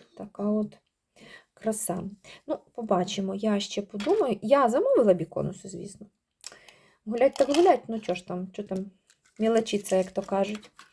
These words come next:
От, а, ну, побачимо, як у мене буде настрій. Чи по фото я вгадала взагалі з кольором цих біконусів.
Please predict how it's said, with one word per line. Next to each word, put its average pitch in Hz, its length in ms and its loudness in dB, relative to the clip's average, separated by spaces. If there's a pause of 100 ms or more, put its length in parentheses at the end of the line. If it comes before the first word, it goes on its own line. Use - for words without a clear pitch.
(640)
От, 190 380 -6 (100)
а, 240 800 -4 (220)
ну, 320 100 -6
побачимо, 196 540 -8 (540)
як 208 240 -2
у - 20 -8
мене 190 220 -6
буде 190 220 -8
настрій. 403 480 -4 (960)
Чи 247 280 -8
по 226 160 -4
фото 233 340 0
я 214 200 4
вгадала 190 760 2 (560)
взагалі 185 380 -2
з 180 180 -6
кольором 180 480 2
цих 175 160 -8
біконусів. 214 600 -10